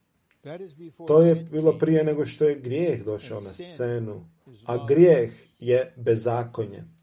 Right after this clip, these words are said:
Speaker 1: Two, from the time
Speaker 2: Dva,
Speaker 1: of
Speaker 2: od
Speaker 1: Adam's
Speaker 2: vremena
Speaker 1: expulsion
Speaker 2: dok je
Speaker 1: from the
Speaker 2: Adam bio
Speaker 1: Garden of
Speaker 2: protjeran iz Edenskog vrta
Speaker 1: to the time
Speaker 2: do
Speaker 1: of
Speaker 2: vremena
Speaker 1: Noah's
Speaker 2: Noinog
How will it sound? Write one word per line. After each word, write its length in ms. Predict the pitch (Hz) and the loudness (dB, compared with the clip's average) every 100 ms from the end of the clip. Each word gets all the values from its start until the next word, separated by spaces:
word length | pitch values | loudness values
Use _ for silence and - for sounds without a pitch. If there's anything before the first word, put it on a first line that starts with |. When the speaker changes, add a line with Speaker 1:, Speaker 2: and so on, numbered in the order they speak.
| _ _ | _ _
Speaker 1:
Two, 220 | 196 202 135 | -18 -16 -16
from 180 | - 147 | -20 -20
the 160 | 139 | -20
time 200 | - - | -18 -6
Speaker 2:
Dva, 340 | 147 180 165 123 | 4 6 6 2
Speaker 1:
of 60 | - | -6
Speaker 2:
od 100 | 143 | -8
Speaker 1:
Adam's 80 | 127 | -4
Speaker 2:
vremena 600 | 143 202 196 143 135 135 - - | 0 2 2 -2 -4 -6 -10 -16
Speaker 1:
expulsion 500 | 185 208 _ _ 95 95 _ _ _ _ _ _ _ | -18 -18 _ _ -20 _ _ _ _ _ _ _ _
Speaker 2:
dok 240 | 131 120 | -2 2
je 140 | 147 160 | 2 0
Speaker 1:
from 120 | 147 | 0
the 60 | 175 | 0
Speaker 2:
Adam 220 | 180 160 | 2 6
bio 180 | 185 160 | 8 6
Speaker 1:
Garden 40 | |
of 60 | - 165 | 4 0
Speaker 2:
protjeran 760 | 160 185 233 165 135 151 156 - | 4 6 6 4 2 -4 -10 -10
iz 280 | - 127 117 | -8 -8 -4
Edenskog 540 | 156 151 123 - 127 120 | -2 -2 -4 -6 -4 -2
vrta 380 | 185 - 117 123 - | -4 -4 -8 -8 -14
Speaker 1:
to 60 | 160 | -16
the 160 | 147 143 - - | -16 -20 -20 -20
time 280 | 165 165 165 | -18 -8 2
Speaker 2:
do 80 | 151 | 2
Speaker 1:
of 80 | |
Speaker 2:
vremena 640 | 139 196 196 165 156 147 - - | 4 2 4 4 4 2 -2 -14
Speaker 1:
Noah's 60 | 139 | -4
Speaker 2:
Noinog 340 | 151 170 175 | 2 4 4